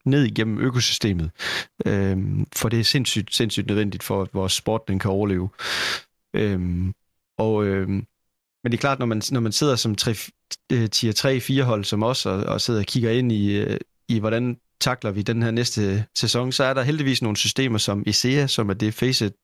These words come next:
øh, selv står for, øh, som giver nogle point. Jeg er også sikker på, at Powerligaen kommer til at give enormt mange point, øh, hvis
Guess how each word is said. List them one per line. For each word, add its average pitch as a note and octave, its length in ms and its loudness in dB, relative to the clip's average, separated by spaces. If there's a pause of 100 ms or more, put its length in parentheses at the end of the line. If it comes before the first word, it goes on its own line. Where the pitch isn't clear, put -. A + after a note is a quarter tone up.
øh, F#2+ 200 2
selv G#2+ 320 -2
står A2 260 -2
for, G2+ 240 -2 (640)
øh, G2 400 2
som A2 220 0
giver A#2+ 140 0
nogle A2+ 120 0
point. A#2 380 -2 (240)
Jeg A2 60 0
er G2+ 40 2
også G#2+ 160 0
sikker C3+ 140 2
på, A#2+ 80 2
at A#2 60 -2
Powerligaen B2 440 2
kommer A2+ 160 0
til A2 140 0
at A2+ 60 0
give A2 120 0
enormt A#2 280 2
mange A2+ 220 -2
point, A#2+ 420 0
øh, G2 480 0
hvis A2 640 0